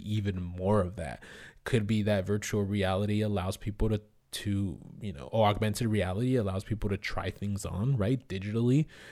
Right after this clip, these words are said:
um, augmenting the reality of things, et cetera. So big market opportunity if you take in consideration the example of China.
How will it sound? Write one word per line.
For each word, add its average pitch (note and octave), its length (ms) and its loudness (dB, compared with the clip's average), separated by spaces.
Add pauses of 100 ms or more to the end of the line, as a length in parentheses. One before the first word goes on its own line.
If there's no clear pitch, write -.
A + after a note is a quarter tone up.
(160)
um, E2 460 -8
augmenting G2+ 540 0
the G2+ 100 0
reality G2+ 600 2
of A#2 100 2
things, C3 340 2
et G#2 140 -2
cetera. F#2+ 460 2 (180)
So A2 420 4 (2250)
big D#3+ 200 6
market C#3+ 300 6
opportunity B2 680 0
if G#2 180 -2
you G#2+ 120 0
take G#2+ 300 0
in G#2+ 120 0
consideration G2+ 960 -2 (960)
the G2+ 560 0
example G2+ 520 -2
of F2+ 80 -4
China. F#2 500 -4